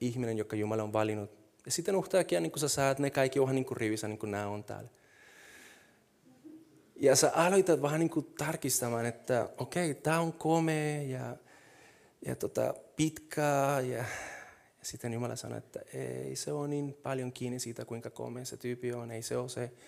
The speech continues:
okei, no, toinen option. Tää on aika tulikas ja kiva maski päällä ja, mut sitten taas tulee se ajatus, että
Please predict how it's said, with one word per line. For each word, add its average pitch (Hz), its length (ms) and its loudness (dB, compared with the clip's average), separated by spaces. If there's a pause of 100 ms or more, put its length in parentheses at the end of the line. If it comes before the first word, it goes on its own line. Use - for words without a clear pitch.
(340)
okei, 120 320 -6
no, 113 260 -4 (140)
toinen 113 260 -2
option. 117 400 -2 (720)
Tää 135 360 4
on 123 320 6 (400)
aika 120 260 0
tulikas 131 800 4
ja 113 220 -2 (760)
kiva 131 260 6
maski 127 400 4
päällä 123 520 -2
ja, 123 140 -10 (1300)
mut 131 100 -2
sitten 135 380 4
taas 135 320 0
tulee 131 160 6
se 131 120 0
ajatus, 127 280 0
että - 300 -6